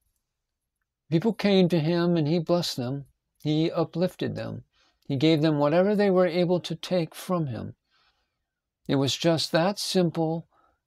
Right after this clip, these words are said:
and that free. He brought tremendous peace and betterment to the simple people.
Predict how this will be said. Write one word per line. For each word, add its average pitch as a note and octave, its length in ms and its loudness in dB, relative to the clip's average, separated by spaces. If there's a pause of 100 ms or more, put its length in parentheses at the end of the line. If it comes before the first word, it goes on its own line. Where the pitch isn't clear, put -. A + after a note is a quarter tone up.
and C3 140 -2
that D3 220 -2
free. C3 500 -8 (1700)
He C#3+ 80 0
brought D3+ 240 4
tremendous F#3+ 800 2 (100)
peace F3+ 420 0
and C#3+ 380 -2
betterment C#3 600 0
to - 120 -6
the C3 140 -4
simple E3 440 -2
people. D3 520 -12